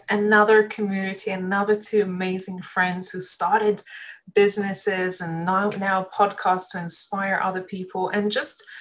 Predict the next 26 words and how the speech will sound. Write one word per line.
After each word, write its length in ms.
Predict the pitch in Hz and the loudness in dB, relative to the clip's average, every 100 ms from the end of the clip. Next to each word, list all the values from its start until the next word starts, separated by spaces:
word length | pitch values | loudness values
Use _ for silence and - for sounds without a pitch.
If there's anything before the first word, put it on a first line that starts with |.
| - - | -20 -2
fostering 420 | - 262 - 294 226 | 4 4 4 0 4
those 220 | 208 202 | 4 4
connections 540 | 202 180 - 190 170 | 0 -2 -2 -6 -6
globally. 440 | 165 170 160 160 165 | -2 -2 -2 -8 -10
If 120 | - | -8
you 160 | 180 180 | -2 4
are 220 | 190 190 | 6 4
in 120 | 190 | 2
Montreal 500 | 185 185 - 180 170 | 0 -2 -2 -2 -2
and 120 | 170 | -2
if 180 | 170 - | -6 -8
you 120 | 190 | 0
are 180 | 202 254 | 4 6
in 120 | 311 233 | 4 0
Canada, 560 | - 208 185 185 185 - | -2 -2 -2 0 0 0
I 40 | |
highly 520 | - 196 226 233 220 | 2 4 4 6 6
encourage 480 | 202 208 196 190 190 | 4 4 4 4 2
you 80 | 196 | -6
to 100 | - | -6
go 200 | 196 185 | -2 0
and 140 | 180 | -2
connect 480 | - 190 190 190 - | -4 -2 -2 -2 -6
with 140 | 202 185 | -10 -8
these 220 | 185 185 | -10 -6
girls 320 | 185 180 | -4 -2